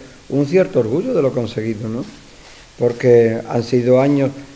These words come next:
que comenzamos con un presupuesto muy parco, muy, muy ajustadito, pero que hemos ido poco a poco creciendo en, en presupuesto y también en la capacidad de imaginación y de organización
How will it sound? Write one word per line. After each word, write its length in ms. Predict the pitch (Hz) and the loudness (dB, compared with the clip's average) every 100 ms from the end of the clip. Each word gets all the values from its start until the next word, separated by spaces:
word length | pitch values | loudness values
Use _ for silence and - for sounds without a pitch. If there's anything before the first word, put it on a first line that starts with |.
| - | -16
que 120 | - 120 | -6 0
comenzamos 560 | 127 127 139 170 180 | 2 2 0 0 0
con 220 | - 120 | -2 -4
un 280 | 120 123 123 | -2 0 -2
presupuesto 460 | 127 120 123 147 131 | -2 -4 -2 -2 0
muy 180 | 127 123 | 0 0
parco, 380 | 156 156 160 | 0 0 -2
muy, 340 | 147 127 127 120 | 0 0 -2 -4
muy 260 | 120 123 | -4 -2
ajustadito, 760 | 123 117 127 127 131 170 170 180 - - - - - - | -4 -6 -4 -2 0 0 -2 -4 -8 -20 -20 -20 -14 2
pero 340 | 123 151 170 | 4 6 2
que 380 | - 123 120 127 | 2 2 2 2
hemos 220 | 127 123 | 0 2
ido 220 | 127 123 | 2 2
poco 240 | - 123 120 | 2 -2 -2
a 40 | |
poco 360 | 113 139 131 113 | -2 -2 -2 -4
creciendo 760 | 117 101 - 143 160 156 190 220 - - - - - - | -6 -8 0 2 2 0 -2 -2 -16 -20 -20 -20 -20 -4
en, 600 | 131 139 156 156 139 123 117 123 - - - | 0 2 2 0 0 -2 -6 -10 -14 -20 -14
en 260 | 113 110 104 | -8 -6 -6
presupuesto 680 | 110 104 110 120 151 - 185 | -6 -4 -2 0 0 0 -2
y 40 | |
también 420 | 143 117 120 131 | 0 -2 0 0
en 120 | 127 | 0
la 120 | 127 123 | -2 -2
capacidad 440 | 117 110 - 120 | -4 -4 -2 0
de 60 | 120 | 0
imaginación 580 | 113 117 110 104 127 | -2 -4 -6 -4 -4
y 40 | 123 | -2
de 80 | 120 | -2
organización 600 | 117 113 107 104 120 | -2 -4 -6 -4 -4